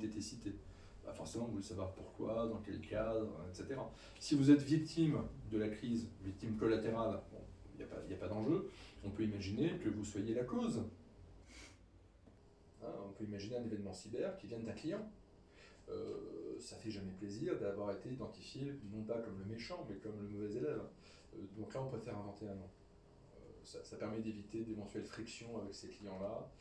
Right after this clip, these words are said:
L'autre dimension qui est intéressante, euh, et qui me paraît beaucoup plus, euh, euh, et raisonnée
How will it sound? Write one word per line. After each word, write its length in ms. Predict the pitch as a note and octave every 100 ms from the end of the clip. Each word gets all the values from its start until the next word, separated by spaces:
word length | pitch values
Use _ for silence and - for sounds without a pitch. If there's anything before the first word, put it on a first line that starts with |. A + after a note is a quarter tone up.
| - - - -
L'autre 360 | D3 F#3 F3
dimension 580 | D#3+ D3 C3+ - - C#3 -
qui 80 | G#2
est 120 | -
intéressante, 840 | - G#2 G2 - C#3 E3 - - G#2
euh, 320 | G2 F#2+ F#2
et 60 | -
qui 140 | -
me 40 | A2
paraît 260 | G#2+ A2
beaucoup 300 | A#2 C3+ C3+ -
plus, 180 | C#3+ C#3 B2
euh, 200 | G2 F#2+ F#2 F#2 - - - -
euh, 340 | - - - - - - - - - - - - - - - -
et 140 | - D3+
raisonnée 720 | C#3+ C3 C3 C3+ C3+ C3+ B2+